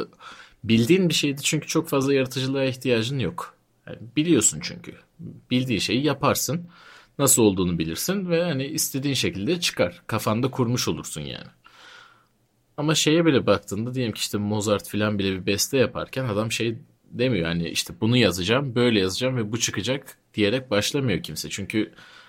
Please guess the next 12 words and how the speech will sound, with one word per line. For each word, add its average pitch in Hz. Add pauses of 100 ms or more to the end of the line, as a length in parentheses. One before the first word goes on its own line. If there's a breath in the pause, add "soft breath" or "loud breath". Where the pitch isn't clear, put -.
(180 loud breath)
o, -
o 107
zaman 131
yaratıcılık 127
olmuyor. 107 (200)
O 101
zaten 139
bilinen 131
bir -
şey -
oluyor 53
çünkü. -